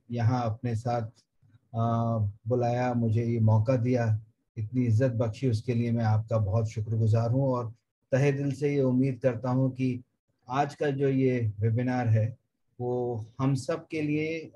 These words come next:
जितने भी लोग यहाँ participate करते हैं, उनकी, अ, उनकी knowledge में इजाफा करेगा, उनकी knowledge में, understanding में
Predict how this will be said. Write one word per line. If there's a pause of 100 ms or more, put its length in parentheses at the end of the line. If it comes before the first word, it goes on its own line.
(120)
जितने
भी
लोग
यहाँ
participate
करते
हैं, (360)
उनकी,
अ,
उनकी
knowledge
में
इजाफा
करेगा,
उनकी
knowledge
में,
understanding
में